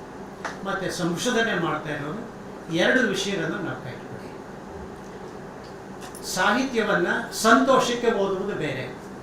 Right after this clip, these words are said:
ಕಾಲ ಕಳೆಯುವುದಕ್ಕೆ ಓದುವುದು ಬೇರೆ, ಪರೀಕ್ಷೆಗೆ ಅಂತ ಓದೋದು ಬೇರೆ. ನಮ್ಮ ಓದಿಗೆ ಒಂದು ಖಚಿತವಾದ ಉದ್ದೇಶ ಇಲ್ಲದೆ ಇದ್ರೆ ಓದಿದ್ದು ವ್ಯರ್ಥ.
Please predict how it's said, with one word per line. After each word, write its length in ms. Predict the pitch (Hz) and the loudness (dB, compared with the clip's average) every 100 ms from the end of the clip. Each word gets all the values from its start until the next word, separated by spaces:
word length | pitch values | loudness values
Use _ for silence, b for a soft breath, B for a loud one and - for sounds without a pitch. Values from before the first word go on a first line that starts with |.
| - - - - - - - - - - - - - | -14 -14 -12 -12 -12 -12 -12 -12 -12 -12 -12 -12 -2
ಕಾಲ 380 | 196 214 269 269 | 6 8 8 6
ಕಳೆಯುವುದಕ್ಕೆ 560 | 226 226 220 208 214 214 | 6 6 6 2 0 2
ಓದುವುದು 420 | 180 190 185 170 | 2 0 0 0
ಬೇರೆ, 420 | 151 - 95 - - - - - B B | -2 -4 -4 -8 -10 -12 -12 -12 B B
ಪರೀಕ್ಷೆಗೆ 640 | 208 214 294 - 247 240 220 | 6 8 8 6 6 6 6
ಅಂತ 200 | 214 208 | 2 0
ಓದೋದು 400 | 196 190 208 165 | 0 2 0 0
ಬೇರೆ. 420 | 160 143 - - - - - - - - - - - - - - - - 196 | 0 -2 -4 -8 -12 -12 -12 -12 -12 -12 -14 -14 -14 -12 -12 -12 -12 -8 2
ನಮ್ಮ 220 | 220 220 | 4 4
ಓದಿಗೆ 560 | 180 202 269 277 262 | 4 8 8 8 6
ಒಂದು 320 | 233 220 202 190 | 2 2 0 0
ಖಚಿತವಾದ 560 | 190 254 247 226 214 | 0 0 0 2 2
ಉದ್ದೇಶ 520 | 196 180 185 226 - | 2 0 0 2 2
ಇಲ್ಲದೆ 340 | 190 180 180 180 | 2 2 2 2
ಇದ್ರೆ 320 | 170 180 202 | 0 0 0
ಓದಿದ್ದು 400 | 170 196 156 240 | 0 0 0 -2
ವ್ಯರ್ಥ. 380 | 160 147 117 | -2 -2 -4